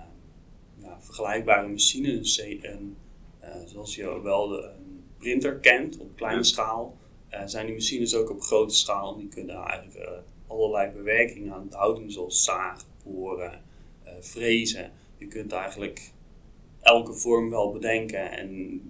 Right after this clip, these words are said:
Speaker 1: die computer die, die freest en die zaagt en die maakt precies voor je wat je wil hebben.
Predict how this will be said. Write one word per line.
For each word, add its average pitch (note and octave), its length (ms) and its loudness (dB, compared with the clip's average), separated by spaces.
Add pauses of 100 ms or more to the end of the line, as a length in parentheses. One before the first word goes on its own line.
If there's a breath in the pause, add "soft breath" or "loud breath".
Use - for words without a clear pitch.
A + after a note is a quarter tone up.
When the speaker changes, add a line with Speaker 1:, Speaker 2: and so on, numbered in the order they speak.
(100)
Speaker 1:
die G2 160 -16
computer F#2+ 640 -10
die, F2+ 220 -16
die F#2+ 200 -16
freest G#2 520 -4
en F#2+ 80 -20
die F#2+ 100 -20
zaagt F#2 480 0
en G2 80 -16
die G2+ 120 -8
maakt G2+ 280 -6
precies - 380 2
voor F#2 200 -8
je F2+ 300 -12
wat F2+ 200 -16
je - 100 -20
wil F#2 160 -18
hebben. B2 240 -8